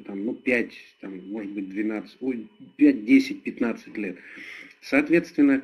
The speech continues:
для того, чтобы сегодня запитать и той электроэнергией, которая будет выработана для перемещения такого количества, э,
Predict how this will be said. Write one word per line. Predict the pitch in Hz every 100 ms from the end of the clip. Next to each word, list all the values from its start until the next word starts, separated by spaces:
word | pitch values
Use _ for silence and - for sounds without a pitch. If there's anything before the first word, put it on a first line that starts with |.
| - - - _ _ _ _
для | 120
того, | 151 170
чтобы | 175 147 139
сегодня | 139 143 147 160 123 113
запитать | 110 131 147 143 139 117 -
и | -
той | - 139
электроэнергией, | 127 117 - 131 135 131 101 107
которая | 113 - 110 107
будет | 113 104 104 120
выработана | 127 101 104 104 101 101
для | 104
перемещения | - 110 110 - 107
такого | 101 98 113 98
количества, | 110 107 - - 104 101
э, | 101 101 98 98